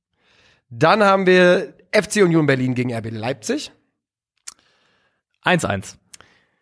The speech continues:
Speaker 1: Ja, das finde ich einen guten Tipp.
Speaker 2: Das
Speaker 1: Aber
Speaker 2: wird schon richtig gut reingehen, wenn Leipzig mit drei Unentschieden in die
Speaker 1: Mhm.
Speaker 2: Saison startet.
Speaker 1: Ja, gehe ich mit. Das ist mein drittes Unentschieden an diesem Spieltag. Ähm, Frankfurt gegen Köln sag ich natürlich zwei null.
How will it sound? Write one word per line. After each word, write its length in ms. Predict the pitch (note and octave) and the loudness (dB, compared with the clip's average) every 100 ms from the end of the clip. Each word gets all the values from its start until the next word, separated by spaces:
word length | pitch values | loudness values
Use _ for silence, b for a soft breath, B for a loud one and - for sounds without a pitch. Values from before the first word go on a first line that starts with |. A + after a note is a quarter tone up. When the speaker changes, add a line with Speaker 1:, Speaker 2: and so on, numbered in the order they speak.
| b b _ b b b b | b b _ b b b b
Speaker 1:
Ja, 180 | G#2+ G#2+ | -10 -8
das 80 | G#2 | -8
finde 160 | A2 | -8
ich 80 | G2+ | -8
einen 80 | G#2 | -4
guten 240 | A#2 A2+ | -2 -2
Tipp. 300 | G#2 A#2+ - - _ _ _ _ - - _ _ _ | -4 -4 -6 -20 _ _ _ _ -20 -20 _ _ _
Speaker 2:
Das 460 | - - E2 A#2+ C#3 | -20 -18 -6 -4 0
Speaker 1:
Aber 60 | |
Speaker 2:
wird 120 | G3 - | 0 0
schon 140 | E3+ | 0
richtig 340 | C#3+ D3+ C#3+ | 0 -2 -4
gut 180 | - C3 | -6 -2
reingehen, 400 | A2+ C3 A#2 G#2+ | -2 0 -2 -2
wenn 120 | G#2+ | -2
Leipzig 500 | G#2+ A2+ C3+ - B2 | 0 0 0 -4 -8
mit 140 | A#2 - | -8 -12
drei 260 | - A#2+ A#2 | -2 -2 -2
Unentschieden 460 | B2 A#2 B2 A2+ | -6 -10 -10 -8
in 80 | A#2 | -8
die 80 | A#2 | -6
Speaker 1:
Mhm. 60 | |
Speaker 2:
Saison 240 | A2+ A2+ G#2+ | -6 -8 -10
startet. 420 | A2+ F#2 - - _ _ _ _ _ _ _ _ _ _ _ _ _ _ b b b b | -10 -12 -14 -20 _ _ _ _ _ _ _ _ _ _ _ _ _ _ b b b b
Speaker 1:
Ja, 300 | C3 D#3 D3+ | 0 2 2
gehe 160 | C3 | -2
ich 100 | E3 | -2
mit. 160 | D#3 F#3 | 0 -2
Das 80 | - | -2
ist 40 | |
mein 100 | D#3+ | -6
drittes 220 | C3 E3+ | -4 -6
Unentschieden 320 | E3+ C3+ A#2+ B2 | -6 -6 -6 -8
an 80 | |
diesem 100 | A#2+ | -10
Spieltag. 380 | A2 B2 D3 - - | -12 -14 -14 -14 -12
Ähm, 800 | C3 B2+ C3 C3 C3 C3 C3+ D3+ D#3+ | -4 -2 -2 -2 -4 -6 -6 -8 -10
Frankfurt 400 | - G3 A#3 G#3+ | -2 0 0 -2
gegen 180 | G#3 F3+ | -4 -2
Köln 300 | F#3 F3+ D#3 | 0 0 0
sag 180 | D#3 | -6
ich 140 | D#3+ B2+ | -6 -12
natürlich 480 | C3+ C3 A#2 A2 - | -10 -8 -8 -10 -14
zwei 440 | - A2+ G#2+ F#2+ | -10 -8 -8 -12
null. 360 | A#2+ D#3 B3 C#4 | -8 -2 -2 -4